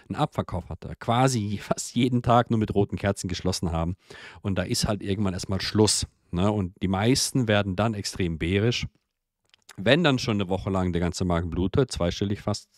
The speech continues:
fast im Schnitt zweistellig jeden Tag bei einzelnen Altcoins, ne, die, die Altcoins im Endeffekt, ähm, einen extrem,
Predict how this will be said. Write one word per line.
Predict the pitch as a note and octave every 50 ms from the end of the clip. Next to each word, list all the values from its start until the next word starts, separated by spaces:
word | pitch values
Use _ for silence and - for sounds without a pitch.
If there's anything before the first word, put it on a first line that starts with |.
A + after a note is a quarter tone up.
| _ _
fast | - C#3 - -
im | -
Schnitt | - - B2 -
zweistellig | - G#2+ G#2 G2+ - G#2 F#2+ -
jeden | - F2+ D#2+ D#2+ -
Tag | - F2 F2 A2+ - - - - - - - - - - -
bei | - F2+
einzelnen | G2+ G#2 - - G2
Altcoins, | F#2+ G2 F#2+ - - G#2 F#2+ F#2+ G2 G2 - -
ne, | F#2 F2+
die, | F2+ E2+ E2
die | - F2+ -
Altcoins | - F#2+ F#2 - - G#2+ G2 -
im | G2+ G2
Endeffekt, | G2+ G#2+ G2+ F#2 - G#2+ G2 - -
ähm, | - G2+ F#2+ F2+ F2+ F2 E2+ - - - - - - - - - -
einen | - G2+
extrem, | - G#2 - - - - G#2 A2+ B2